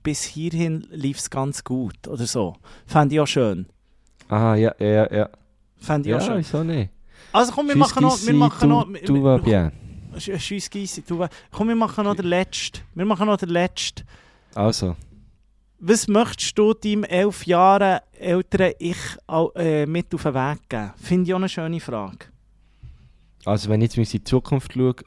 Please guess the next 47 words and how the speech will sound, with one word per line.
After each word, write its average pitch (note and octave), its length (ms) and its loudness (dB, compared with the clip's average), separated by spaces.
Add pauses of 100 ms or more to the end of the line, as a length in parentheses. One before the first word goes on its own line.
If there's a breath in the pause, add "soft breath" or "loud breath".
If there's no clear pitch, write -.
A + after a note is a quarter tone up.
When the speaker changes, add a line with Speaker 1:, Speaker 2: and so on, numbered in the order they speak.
(340)
Speaker 2:
und G#2 120 -4
Speaker 1:
Ja, F#3+ 80 6
aber G#3+ 160 6
Speaker 2:
ich A#3 80 10
Speaker 1:
eben A#3+ 40 2 (120)
Speaker 2:
muss C4 80 6
Speaker 1:
nicht - 100 -6
so, B3+ 160 8
es A3+ 160 4
ist A3 160 -2
nicht B3 160 2
so C4 80 6
die A3+ 120 0
Bewerbungsgesprächsfrage, G3 1500 2
wo F3+ 160 4
siehst F3+ 300 0
du G3+ 60 0
die F3+ 140 -4
in E3+ 40 -2
fünf - 260 -8
Jahren? E3+ 200 6
Das G#2+ 80 -4
finde D#3 200 -2
ich C3+ 80 -4
scheiße, D#3+ 440 2
sondern C#3 340 -2 (200 loud breath)
was D#3+ 160 0
Speaker 2:
Ja, E3+ 60 0
Speaker 1:
würdest B2+ 320 4
Speaker 2:
so C3 200 8
Speaker 1:
du - 40 4
Speaker 2:
so. F3 80 2
Speaker 1:
jetzt - 220 2
hier G3+ 240 0
in F#3+ 60 0
diesem F3+ 180 6
Moment E3+ 560 2
weit-, - 400 -8
de-, F3 100 -6 (100)
deinem, E3+ 440 -6
deinem, D#3+ 340 -4
deinem D#3+ 200 -2
Ich E3 340 0
weitergeben? A#2+ 540 -4 (1900 soft breath)
Speaker 2:
Hey, G#2 320 4
äh, F#2 380 4
äh, E2+ 60 -4